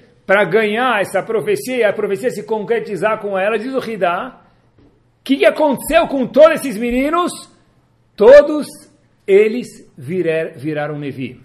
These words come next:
profetas. Não igual Shemuel Hanavi, não seis estrelas, mas viraram profetas. Agora, diz o Hidá, olhem que interessante. "Mipnei shenikra shemam Shemuel",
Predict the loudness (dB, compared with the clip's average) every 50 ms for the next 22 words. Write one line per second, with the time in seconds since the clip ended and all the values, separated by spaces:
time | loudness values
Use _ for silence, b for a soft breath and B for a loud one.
0 | _ _ _ -12 -12 -12 -12 -18 -18 -18 -20 -20 -20 _ _ b b b b b
1 | b -4 -4 2 4 6 8 8 8 6 4 2 2 4 4 4 4 4 2 0
2 | -2 -8 -6 -4 -4 -2 -2 -2 -2 -4 -6 -4 -6 -8 -8 -10 -14 -20 _ _
3 | _ _ _ -20 _ _ _ _ _ -10 2 4 4 4 4 2 -2 -4 -4 -4
4 | -4 -4 -6 -8 -10 -6 -2 0 0 0 0 -2 -4 -6 -8 -10 -16 -20 _ b
5 | b b b b b -10 -10 -8 -6 -4 -2 -2 0 0 0 0 0 -2 -4 2
6 | 2 2 4 4 4 4 4 2 -2 -6 -10 -10 -10 -16 -20 -20 -20 _ _ _
7 | _ _ _ _ _ _ _ _ _ _ _ _ _ _ _ _ _ _ _ _
8 | _ _ _ -8 0 2 2 2 2 0 -2 -8 -14 -20 _ _ _ _ _ _
9 | -6 -2 -2 -2 -2 -2 -4 -4 -4 -4 -2 -2 -2 -2 -2 -4 -8 -14 _ _
10 | _ _ _ _ -10 -8 -8 -8 -8 -10 -8 -6 -6 -6 -6 -8 -8 -8 -8 -12
11 | -14 -20 -20 _ _ _ _ _ _ _ _ _ _ _ b b b b b _
12 | _ _ _ _ _ -20 -20 -20 _ -6 -6 -6 -6 -2 -4 -2 0 0 0 0
13 | 0 0 0 -2 -4 -6 -6 -8 -8 -6 -4 -4 -4 -4 -4 -6 -4 -4 -4 -6
14 | -6 -8 -8 -8 -6 -6 -6 -4 -4 -4 -2 -4 -4 -6 -10